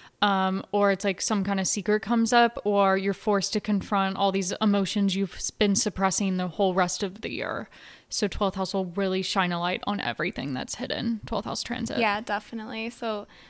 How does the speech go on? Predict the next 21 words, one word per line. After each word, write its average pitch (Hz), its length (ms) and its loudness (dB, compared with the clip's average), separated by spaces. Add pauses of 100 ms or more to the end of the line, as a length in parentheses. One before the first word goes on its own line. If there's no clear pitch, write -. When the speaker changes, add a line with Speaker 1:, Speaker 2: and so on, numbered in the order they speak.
(140)
Speaker 2:
and 233 160 -2
that 226 200 8
goes 214 220 -2
for 208 160 -2
obviously 208 560 -2
any 233 320 2
planet 208 460 -4
that's - 240 -4
transiting 208 720 -4
that. 107 320 0 (200)
Um, - 440 -2 (100)
so 226 180 -2
it's 214 180 -4
just 226 240 -4
super 220 280 -2
important 196 440 -2
to 208 80 -12
be 214 100 -2
aware 196 380 2
of, 226 180 -4
like, - 300 0